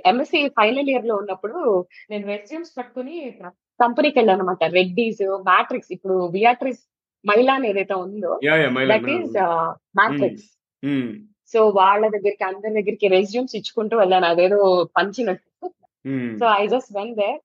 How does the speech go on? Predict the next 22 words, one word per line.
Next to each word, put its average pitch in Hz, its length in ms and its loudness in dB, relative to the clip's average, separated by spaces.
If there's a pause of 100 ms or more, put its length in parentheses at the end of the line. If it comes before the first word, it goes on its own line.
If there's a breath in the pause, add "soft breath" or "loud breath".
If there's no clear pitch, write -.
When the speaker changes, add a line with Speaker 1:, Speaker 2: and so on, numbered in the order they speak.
Speaker 1:
అందరికీ 226 640 0 (300)
ఆఫీస్‌లో, 220 500 0
కార్పొరేట్ 208 420 -2
ఆఫీస్‌లో 202 380 -6
నా 196 140 0
రెస్యూమ్స్ 185 480 -2
పంచిపెట్టొచ్చాను. 175 880 -6 (560)
మ్యాట్రిక్స్ 339 600 2
అనే 202 380 -2
కంపెనీ, 190 520 -6
అంటే 165 180 -6
ఇప్పుడు 175 400 2
as 170 200 2
a 175 100 -2
వై-, 160 280 0
ఆహ్, 170 180 -2
మైలాన్ 185 420 0
అన్నమాట. 151 640 -8 (100)
ఆహ్, 165 200 4 (200)
వియాట్రిస్. 190 560 0 (460)
Speaker 2:
వియాట్రిస్. 127 160 0
Speaker 1:
వాళ్ళు 247 300 4